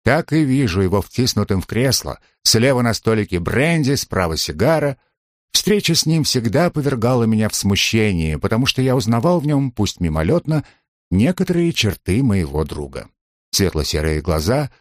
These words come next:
тот же острый взгляд, как-то не вязавшийся с этой живой горой плоти.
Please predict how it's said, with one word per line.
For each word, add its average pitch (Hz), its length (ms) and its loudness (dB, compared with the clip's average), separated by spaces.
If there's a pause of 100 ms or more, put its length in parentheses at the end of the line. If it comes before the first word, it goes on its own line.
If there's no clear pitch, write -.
(200)
тот 175 180 0
же 90 120 0
острый 82 380 -2
взгляд, 104 540 -2
как-то 113 340 -2
не 92 140 2
вязавшийся 127 680 0
с - 80 -2
этой 85 180 -2
живой 80 440 0
горой 80 460 -2
плоти. - 480 -10